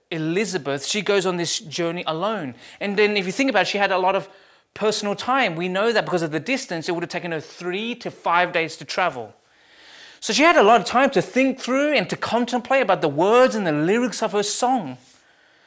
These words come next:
And when you look very, very carefully, the, the very first two lines are actually very personal and sort of almost very private.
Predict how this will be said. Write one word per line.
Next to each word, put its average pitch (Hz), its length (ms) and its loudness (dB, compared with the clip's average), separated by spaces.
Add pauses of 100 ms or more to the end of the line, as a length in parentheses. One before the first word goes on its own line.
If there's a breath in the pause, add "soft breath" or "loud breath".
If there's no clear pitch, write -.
(1400 soft breath)
And 214 120 -2
when 226 120 4
you 233 80 4
look 294 180 2
very, 214 480 2
very 214 380 2
carefully, 190 540 -4
the, 151 120 0
the 156 480 -6
very 233 540 2
first 190 560 -2
two 190 160 -2
lines 156 500 -4 (100)
are 151 140 -4
actually - 320 -6
very 147 760 -2
personal 123 720 -10 (300)
and 143 260 -8
sort 165 200 -4
of 135 180 -8 (180)
almost 165 380 -6
very 180 540 -4
private. 117 580 -10